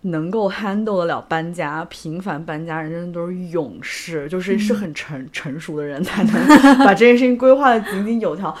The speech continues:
Speaker 2: 嗯。
Speaker 1: 然后我就想起来上次有个画面，就是我们一起玩那个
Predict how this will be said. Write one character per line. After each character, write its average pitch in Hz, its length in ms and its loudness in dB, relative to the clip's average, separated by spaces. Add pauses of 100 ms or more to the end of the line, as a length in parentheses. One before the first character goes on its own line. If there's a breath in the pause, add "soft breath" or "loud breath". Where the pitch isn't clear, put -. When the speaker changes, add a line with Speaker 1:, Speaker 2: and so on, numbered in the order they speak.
(120)
Speaker 2:
嗯。 208 80 -4
Speaker 1:
然 277 140 2
后 349 60 0
我 285 60 0
就 262 100 -2
想 233 240 -4
起 254 40 -6
来 185 120 -4
上 240 200 -6
次 226 60 -8
有 170 80 -6
个 160 80 -6
画 214 200 -6
面， 190 120 -8
就 190 80 -14
是 214 80 -8
我 196 100 -6
们 139 160 -10
一 214 120 -12
起 - 220 -14
玩 131 340 -12
那 180 100 -8
个 139 240 -10